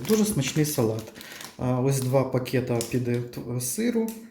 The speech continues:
Тут по триста п'ятдесят грам, пів редиски, пів пакету. Розділю половину, м, два огірка з сметаною, трішки солі. Буде дуже-дуже смачний салат. Так, на чарівній поличці взяв за тридцять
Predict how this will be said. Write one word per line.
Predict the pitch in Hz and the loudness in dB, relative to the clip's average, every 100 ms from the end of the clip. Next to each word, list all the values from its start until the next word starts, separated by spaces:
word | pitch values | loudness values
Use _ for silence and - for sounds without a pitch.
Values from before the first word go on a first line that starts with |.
| - - - - | -20 -14 -12 -4
Тут | 160 | -4
по | - | -2
триста | 160 160 156 | 2 2 4
п'ятдесят | 147 - - 147 | 0 0 2 4
грам, | 147 147 139 | 4 2 2
пів | 165 139 | 4 4
редиски, | 131 135 214 220 | 4 4 2 2
пів | 202 185 185 | 2 2 2
пакету. | 175 175 170 165 156 156 - - - - - | -2 2 0 0 -6 -8 -18 -20 -20 -20 -4
Розділю | 147 147 139 147 147 143 | 2 4 4 2 4 4
половину, | 139 143 139 135 139 139 | 2 2 2 4 2 2
м, | 135 127 127 | 2 4 4
два | 123 151 | 8 8
огірка | 135 127 123 214 233 208 | 8 4 2 2 2 2
з | 135 - | 0 -2
сметаною, | - 143 147 214 233 220 196 175 170 - - - - - - - - - - - _ _ _ _ - - | 2 4 6 6 6 6 4 2 -2 -12 -20 -14 -12 -4 0 0 0 -6 -14 -20 _ _ _ _ -20 -6
трішки | 143 143 - 127 | 0 0 0 -2
солі. | - 175 202 170 | 0 0 2 0
Буде | - 123 123 | 0 -2 -2
дуже-дуже | 135 175 120 123 123 | -2 -2 -2 0 0
смачний | - 120 92 87 113 113 110 | -2 -4 -4 -4 -2 -2 -2
салат. | - - - - - - - - - - - - - - - | -6 -8 -8 -12 -16 -20 -14 -12 -12 -14 -16 -14 -14 -12 2
Так, | 147 120 | 4 4
на | 135 | 0
чарівній | - 156 156 147 | 2 4 6 4
поличці | 139 131 131 123 - 120 | 4 2 2 0 -4 0
взяв | 123 117 | 4 4
за | 117 120 | 4 2
тридцять | 123 123 117 101 - | 2 2 0 -4 -6